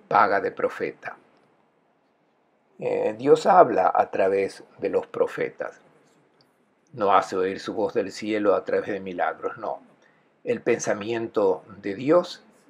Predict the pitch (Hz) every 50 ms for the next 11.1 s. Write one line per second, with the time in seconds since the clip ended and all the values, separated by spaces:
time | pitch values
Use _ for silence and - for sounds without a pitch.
0 | _ _ _ _ _ _ _ _ _ _ _ _ _ _ _ _ - 117 139 156
1 | 180 247 233 185 147 139 - - - - 113 110 - - 101 95 110 139 151 156
2 | - - - - - 120 113 104 104 - - 120 135 147 160 190 196 180 165 147
3 | - 156 143 135 123 120 117 113 113 113 117 120 117 - - _ _ - - _
4 | _ _ _ _ _ _ _ _ _ _ _ _ _ - 120 101 - - - -
5 | 175 170 190 214 220 214 - - _ - 127 131 135 139 139 - - - 139 131
6 | 120 - - - 175 170 165 - 120 107 107 98 - - - 113 101 98 95 -
7 | 110 95 98 101 113 117 113 120 127 - - - - _ _ _ _ _ _ _
8 | _ _ _ _ _ _ _ _ _ _ _ - 113 110 107 104 104 101 101 101
9 | - - - - - 131 120 101 - 120 104 104 101 107 104 101 101 - - 92
10 | 95 92 - - _ _ _ _ - - 107 101 90 - - 92 95 92 73 65
11 | - -